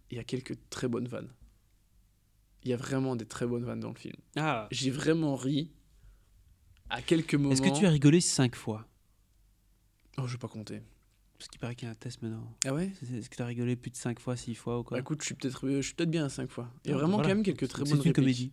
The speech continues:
Speaker 1: Ouais.
Speaker 2: <laughs>
Speaker 1: J'ai, j'ai, j'ai envie de t'en dire une, mais je veux,
Speaker 2: Non.
Speaker 1: je ne voudrais pas gâcher
Speaker 2: Garde-la
Speaker 1: le
Speaker 2: pour les
Speaker 1: plaisir des
Speaker 2: auditeurs
Speaker 1: gens qui, qui veulent aller le voir.
Speaker 2: qui veulent aller voir une comédie au cinéma.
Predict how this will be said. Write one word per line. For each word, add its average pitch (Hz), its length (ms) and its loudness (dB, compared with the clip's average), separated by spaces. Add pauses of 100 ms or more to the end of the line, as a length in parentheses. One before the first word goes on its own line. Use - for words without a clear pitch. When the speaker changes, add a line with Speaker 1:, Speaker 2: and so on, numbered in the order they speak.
(180)
Speaker 1:
Ouais. 131 460 -2 (320)
Speaker 2:
<laughs> 143 80 -2
Speaker 1:
J'ai, 147 180 4 (240)
j'ai, 147 180 0
j'ai 151 160 6
envie 214 180 4
de - 40 -10
t'en 170 180 2
dire 143 220 4
une, 208 300 0
mais 135 320 2
je 127 100 -4
veux, 123 340 -2
Speaker 2:
Non. 180 220 8
Speaker 1:
je 147 100 2
ne 143 60 6
voudrais 139 220 2
pas 175 120 2
gâcher 147 180 8
Speaker 2:
Garde-la 151 260 12
Speaker 1:
le 160 60 12
Speaker 2:
pour 143 80 12
les 139 40 10
Speaker 1:
plaisir 135 160 8
des 143 60 6
Speaker 2:
auditeurs 147 260 6
Speaker 1:
gens 160 80 2
qui, 135 220 -2
qui 123 160 -8
veulent 135 160 0
aller 127 160 0
le 123 60 0
voir. 147 160 2
Speaker 2:
qui 143 40 2
veulent 135 160 4
aller 135 140 8
voir 135 140 4
une 135 100 4
comédie 139 420 6
au 131 60 6
cinéma. 120 480 0